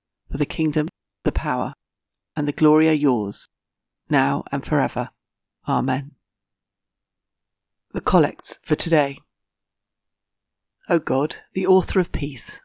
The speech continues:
and lover of concord, to know you is eternal life, and to serve you is perfect freedom.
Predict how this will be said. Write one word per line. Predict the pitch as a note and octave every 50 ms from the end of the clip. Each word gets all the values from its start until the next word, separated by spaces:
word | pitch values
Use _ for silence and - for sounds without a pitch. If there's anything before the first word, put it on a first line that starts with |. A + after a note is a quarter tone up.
| _ -
and | E3 E3 E3
lover | F3 F3+ E3+ - F3+
of | F3+ - -
concord, | - - D3 D3 - - C3+ C3 D#3 - - - _ _ _ _ _ _ _ _ _ _ _ _ _ _ _ _ -
to | - G3+
know | F#3+ F#3+
you | G3 F3+ F#3+ G3 F3 D3
is | C#3+ C#3+ -
eternal | D#3+ - - - F3 D#3+ D#3 D#3+ D#3
life, | D#3 D#3 C#3+ - - - - - _ _ _ _ _ _ _ _
and | F3 -
to | -
serve | - - - F#3+ F3+ F3 E3 -
you | F3 F3 E3+
is | F3 - -
perfect | - - E3 D#3 - - - -
freedom. | - - C#3 C3 - - C#3+ C#3 B2